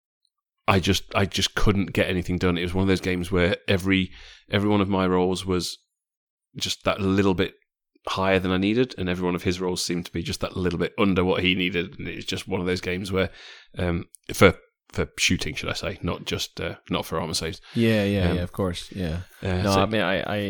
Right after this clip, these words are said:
Speaker 2: I, I feel the pain with, uh, tigers,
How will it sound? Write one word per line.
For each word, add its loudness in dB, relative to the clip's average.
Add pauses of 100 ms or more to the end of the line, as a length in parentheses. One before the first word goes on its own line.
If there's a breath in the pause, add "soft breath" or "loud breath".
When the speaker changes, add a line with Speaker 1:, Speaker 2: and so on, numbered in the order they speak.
Speaker 2:
I, -4
I -4
feel -2
the 0
pain 2
with, -4 (140)
uh, -6
tigers, -4